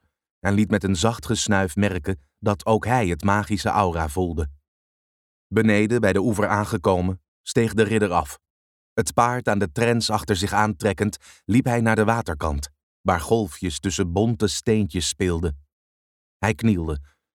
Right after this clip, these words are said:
waarbij zijn maliënkolder rinkelde. Naaldvormige visjes schoten weg toen hij een kom van zijn handen maakte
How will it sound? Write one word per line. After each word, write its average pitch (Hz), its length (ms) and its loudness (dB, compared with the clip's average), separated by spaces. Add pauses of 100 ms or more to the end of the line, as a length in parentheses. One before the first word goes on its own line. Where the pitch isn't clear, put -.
waarbij 95 280 2
zijn 95 220 2
maliënkolder 90 760 0
rinkelde. 82 440 -4 (760)
Naaldvormige 123 840 2
visjes 117 460 -2 (160)
schoten 120 420 0
weg 123 260 0
toen 101 140 0
hij 101 160 2
een 95 160 -2
kom 131 240 2
van 104 160 0
zijn 101 140 0
handen 98 340 2
maakte 90 400 0